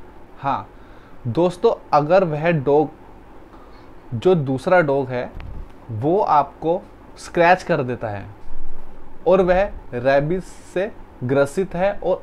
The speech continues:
उसका सलाइवा उस घाव पर गिर जाता है, तब आपको वैक्सीन लगवाना मैंडेटरी है। ठीक है दोस्तों,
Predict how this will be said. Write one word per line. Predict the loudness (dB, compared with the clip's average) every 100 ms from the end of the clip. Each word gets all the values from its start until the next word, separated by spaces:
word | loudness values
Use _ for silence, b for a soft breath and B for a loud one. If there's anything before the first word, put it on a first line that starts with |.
| -6
उसका | -10 -4 -4
सलाइवा | -4 -6 -6 -6 -10 -12 -12 -4
उस | -4 -4 -14 -18 B B B -8
घाव | -6 2 2 2
पर | 2 -2 -2 -8 -4
गिर | 0 0
जाता | 0 -4 -4
है, | -10 -12 -16 B B B B -20 0
तब | 4 4 2 -14 -20 -20 -20 -2
आपको | 0 0 2 2
वैक्सीन | 4 2 0 -6 -6 -4
लगवाना | -4 -4 -6 -6 -8 -12 -8
मैंडेटरी | -6 -2 -2 -2 -4 -6 -6
है। | -8 -10 -12 -12 -12 -12 -18 -20 -18 -18 -18 -20 -20 -16 -8
ठीक | -4
है | -2
दोस्तों, | -4 -4